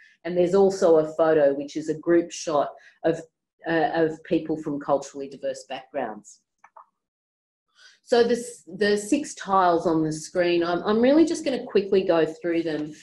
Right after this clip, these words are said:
and then I'll focus on the next couple of slides. So we've got building organisational capacity to work co-, cross-culturally.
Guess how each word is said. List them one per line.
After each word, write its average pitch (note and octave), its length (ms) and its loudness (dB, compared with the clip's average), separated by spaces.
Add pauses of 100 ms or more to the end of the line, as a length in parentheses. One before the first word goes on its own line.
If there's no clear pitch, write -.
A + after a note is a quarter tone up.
(240)
and F3+ 140 2
then F#3 140 6
I'll F3+ 240 4
focus E3+ 720 0
on E3 160 -2
the D#3+ 80 2
next D#3 320 -2
couple D#3 280 -2
of D3 60 -6
slides. - 520 0
So F3+ 180 2 (360)
we've G#3 160 0
got F#3 360 2
building G#3+ 360 6
organisational E3 920 2
capacity D#3 540 -4
to D#3 80 0
work C#3 220 0 (120)
co-, - 300 -6
cross-culturally. F3 960 -4